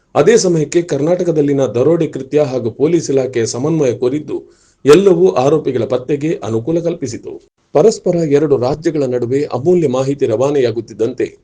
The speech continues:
ಮಂಗಳೂರು ಪೊಲೀಸರು ತಮಿಳುನಾಡಿನ ತಿರುವನ್ನೇಲಿಗೆ ತಂಡವನ್ನ ಕಳುಹಿಸಿದ್ರು. ಆದರೆ ತಮಿಳುನಾಡಿನಲ್ಲಿ ಆರೋಪಿಗಳ ಬಂಧನವಾಗುವವರೆಗೂ ಧಾರಾವಿ ಮನೆ ಎದುರು ಪೊಲೀಸರ ಮಫ್ತಿ ಕಾವಲು ಮುಂದುವರಿದಿತ್ತು.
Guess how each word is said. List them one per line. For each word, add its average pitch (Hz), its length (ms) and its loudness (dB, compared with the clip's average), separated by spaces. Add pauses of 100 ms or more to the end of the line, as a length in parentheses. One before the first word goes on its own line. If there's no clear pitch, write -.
ಮಂಗಳೂರು 165 400 6
ಪೊಲೀಸರು 131 480 0
ತಮಿಳುನಾಡಿನ 135 680 0 (520)
ತಿರುವನ್ನೇಲಿಗೆ 170 760 6
ತಂಡವನ್ನ 135 520 0
ಕಳುಹಿಸಿದ್ರು. 123 800 -6 (140)
ಆದರೆ 131 280 4
ತಮಿಳುನಾಡಿನಲ್ಲಿ 139 840 2
ಆರೋಪಿಗಳ 139 500 2
ಬಂಧನವಾಗುವವರೆಗೂ 120 1080 0 (360)
ಧಾರಾವಿ 170 440 4
ಮನೆ 139 240 2
ಎದುರು 135 240 0
ಪೊಲೀಸರ 143 420 0
ಮಫ್ತಿ 135 320 -2
ಕಾವಲು 123 320 0
ಮುಂದುವರಿದಿತ್ತು. 107 840 -4